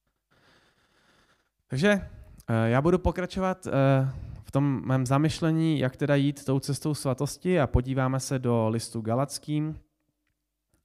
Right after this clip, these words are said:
eh, pět šestnáct, kde se píše následující slovo.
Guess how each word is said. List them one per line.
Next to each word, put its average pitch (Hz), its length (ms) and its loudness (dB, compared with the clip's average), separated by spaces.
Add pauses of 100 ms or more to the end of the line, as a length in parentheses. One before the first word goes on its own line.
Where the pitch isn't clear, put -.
eh, 107 120 -6
pět 110 240 0
šestnáct, 147 580 -2
kde 120 180 -4
se 127 160 -2
píše 120 480 0
následující 104 960 -4 (240)
slovo. 104 480 -4